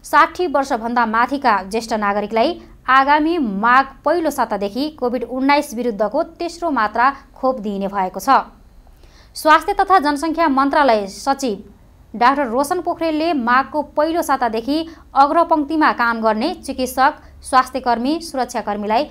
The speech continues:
खोप दिन लागि बताउनुभयो। यस्तै माघको दोस्रो सातादेखि रोग प्रतिरोधात्मक क्षमतामा कम भएका साठी वर्षका,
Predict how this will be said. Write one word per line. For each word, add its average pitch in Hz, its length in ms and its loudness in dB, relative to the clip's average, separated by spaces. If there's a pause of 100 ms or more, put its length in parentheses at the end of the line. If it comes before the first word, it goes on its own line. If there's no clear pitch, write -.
(220)
खोप 339 320 -2
दिन 226 200 0
लागि 202 400 2 (320)
बताउनुभयो। 196 680 2 (1400)
यस्तै 330 420 0
माघको 302 520 4
दोस्रो 277 320 2
सातादेखि 269 600 0 (380)
रोग 311 380 4
प्रतिरोधात्मक 311 760 4
क्षमतामा 269 680 0 (240)
कम 302 260 4
भएका 233 400 2 (460)
साठी 320 440 4
वर्षका, 294 680 0